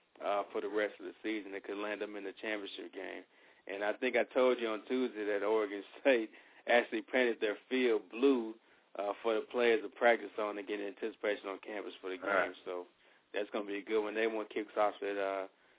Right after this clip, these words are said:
Speaker 1: at seven o'clock on, uh, A B C. So that'll be the premier game that night. You got number thirteen,
Speaker 2: And remember,
Speaker 1: Utah.
Speaker 2: don't
Speaker 1: going
Speaker 2: try to adjust your color, just the field, Rodney.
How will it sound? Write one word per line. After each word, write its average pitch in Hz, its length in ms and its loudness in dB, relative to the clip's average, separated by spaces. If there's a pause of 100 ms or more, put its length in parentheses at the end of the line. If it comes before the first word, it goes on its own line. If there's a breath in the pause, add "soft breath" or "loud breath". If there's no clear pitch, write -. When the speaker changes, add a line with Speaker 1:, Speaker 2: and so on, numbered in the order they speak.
(160)
Speaker 1:
at 98 120 -4 (120)
seven 110 240 2
o'clock 107 520 2
on, 98 240 -6
uh, 95 300 -4
A 104 160 -2
B 95 180 -12 (120)
C. 104 260 -6
So 95 200 -6 (360)
that'll 104 160 -4
be 98 120 -8
the 95 80 -2
premier 104 400 -6
game 98 300 -8
that 98 160 -6
night. 104 360 -6 (540)
You 101 120 -8
got 104 180 4
number 110 240 -2
thirteen, 110 300 4
Speaker 2:
And 117 80 2
remember, 131 300 10
Speaker 1:
Utah. 110 460 4 (440)
Speaker 2:
don't 139 200 12
Speaker 1:
going 110 100 4
Speaker 2:
try 147 180 12
to 139 60 12
adjust 127 440 12
your 113 140 10
color, 127 420 12
just 127 320 10
the 110 80 2
field, 117 420 12
Rodney. 95 260 8